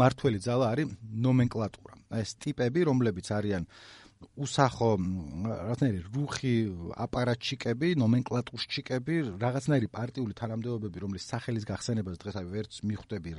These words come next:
რა თანამდებობა უჭირავს და შეუძლიათ, რომ მართონ მრავალმილიონიანი ქვეყანა ისე, რომ ვერც საქნა.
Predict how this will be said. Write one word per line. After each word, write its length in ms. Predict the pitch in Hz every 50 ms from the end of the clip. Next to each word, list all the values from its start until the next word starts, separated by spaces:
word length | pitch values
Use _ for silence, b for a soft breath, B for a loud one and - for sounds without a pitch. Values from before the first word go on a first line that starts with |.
| 85
რა 120 | 95 104 104 95 92 B B B B B B B B B -
თანამდებობა 580 | 131 131 127 123 127 127 127 127 131 123 135 131 131 131
უჭირავს 400 | 131 - 139 143 151 143 127 -
და 80 | 196 190
შეუძლიათ, 560 | - - 156 139 127 117 117 120 123 120 - -
რომ 40 | 170 139
მართონ 260 | 104 90 - - 156 151
მრავალმილიონიანი 840 | 123 104 98 101 110 110 107 101 98 101 98 95 98 98 104 127 139 135
ქვეყანა 400 | - 104 - - 95 117 117 104
ისე, 160 | 92 - 101 104 123
რომ 80 | 127 123 B B B B B B B B B B B B _
ვერც 560 | - - 101 101 104 104 - - - - 98 -
საქნა. 320 | - 107 - - 87 -